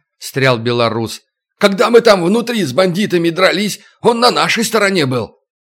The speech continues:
«Хорошо», кивнул Ставридес. «Он помог вам,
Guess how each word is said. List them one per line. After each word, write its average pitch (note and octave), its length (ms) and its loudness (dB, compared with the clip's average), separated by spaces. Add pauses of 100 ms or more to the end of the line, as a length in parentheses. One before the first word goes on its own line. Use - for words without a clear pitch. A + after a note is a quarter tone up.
«Хорошо», C#3 760 -2 (240)
кивнул C3+ 260 0
Ставридес. A#2+ 600 -2 (420)
«Он D3 200 0
помог C#3 400 2
вам, C#3 520 0